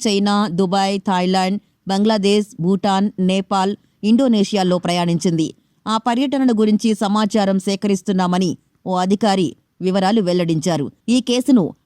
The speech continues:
ఫెడరల్ యాంటీ టెర్రర్ ఇన్వెస్టిగేటింగ్ ఏజెన్సీకి అప్పగించే అంశాన్ని హోంశాఖ పరిగణలోకి తీసుకోవచ్చు. పాక్ హైకమిషన్ అధికారులు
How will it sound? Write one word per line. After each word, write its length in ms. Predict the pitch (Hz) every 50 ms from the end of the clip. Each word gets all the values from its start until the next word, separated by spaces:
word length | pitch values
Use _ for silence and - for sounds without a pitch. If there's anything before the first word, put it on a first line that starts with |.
| _ -
ఫెడరల్ 340 | 269 262 262 247 320 330 311 -
యాంటీ 360 | 226 220 220 220 - 247 240
టెర్రర్ 380 | 208 - 220 196 190 208 208 214 -
ఇన్వెస్టిగేటింగ్ 800 | 208 208 220 226 233 - - 247 220 190 202 196 185 202 196 208 -
ఏజెన్సీకి 540 | - 202 196 185 208 202 190 - 190 185 202
అప్పగించే 560 | 190 175 180 - 220 196 196 196 185 - 202
అంశాన్ని 600 | 196 - 180 185 180 - 214 202 220 262 262 180
హోంశాఖ 440 | 147 165 202 202 208 214 - 214 180 - 180
పరిగణలోకి 600 | 160 - 196 190 196 208 220 220 208 190 170 180
తీసుకోవచ్చు. 680 | 165 175 170 156 - - 180 170 170 160 - 180 160 - - _ _ _ _ _ -
పాక్ 280 | 247 240 262 269 - 285
హైకమిషన్ 680 | 262 240 226 220 247 240 226 220 220 - 240 220 214 -
అధికారులు 580 | - 208 202 214 - 233 220 214 220 254 320